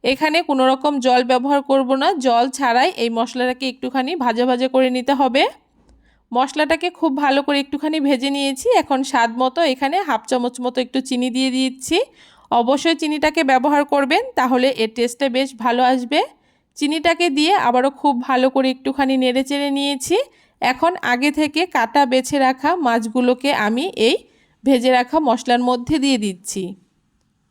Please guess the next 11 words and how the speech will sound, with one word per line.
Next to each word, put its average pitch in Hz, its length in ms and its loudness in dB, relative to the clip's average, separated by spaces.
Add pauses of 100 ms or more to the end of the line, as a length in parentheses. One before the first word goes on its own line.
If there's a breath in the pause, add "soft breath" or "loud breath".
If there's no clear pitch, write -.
(280)
মাছগুলোকে 269 640 0 (100)
দিয়ে 269 260 2
এখন 269 300 0
খুব 277 320 -2
ভালো 262 300 2
করে 262 300 0
মশলার 254 420 0
সাথে 262 260 -2
মিশিয়ে 254 360 -2
নিচ্ছি। 269 420 -2 (640 soft breath)
আর 240 160 0